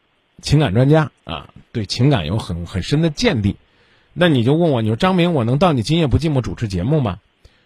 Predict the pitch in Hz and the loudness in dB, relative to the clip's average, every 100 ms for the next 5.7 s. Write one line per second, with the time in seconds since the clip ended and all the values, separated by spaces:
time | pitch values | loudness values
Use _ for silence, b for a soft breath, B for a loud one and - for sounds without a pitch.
0 | _ - 160 190 98 120 175 123 92 143 | _ -4 0 0 -2 0 0 2 2 2
1 | 180 - 143 127 98 127 196 120 98 170 | 2 0 0 0 0 0 0 -2 -2 -2
2 | - - - 107 143 123 202 156 98 151 | -2 -6 -8 -2 -2 0 0 2 2 0
3 | 269 202 160 175 104 113 117 87 104 120 | 0 -2 0 0 0 -4 -6 -6 -4 -2
4 | - 156 165 190 113 - 113 147 160 160 | 0 0 -2 -4 -4 -8 -4 0 0 0
5 | 131 117 95 107 139 123 110 | 0 0 0 2 2 2 -2